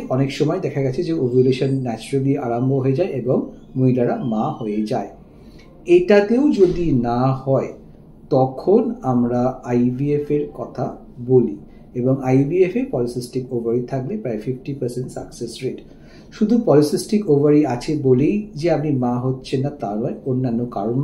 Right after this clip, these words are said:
দেখতে হবে। দেখতে হবে যে আপনার tube দুটো block আছে কিনা, অথবা শুক্রাণুর কোনো সমস্যা আছে কিনা, অথবা জরায়ুর মধ্যে fibroid, এন্ডোমেট্রিয়াল,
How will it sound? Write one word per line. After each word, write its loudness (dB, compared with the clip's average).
দেখতে -6
হবে। 0
দেখতে 2
হবে 0
যে -4
আপনার -4
tube -4
দুটো 0
block 0
আছে -4
কিনা, -6
অথবা -6
শুক্রাণুর -2
কোনো -2
সমস্যা -6
আছে -6
কিনা, -6
অথবা 0
জরায়ুর 4
মধ্যে 4
fibroid, 0
এন্ডোমেট্রিয়াল, -2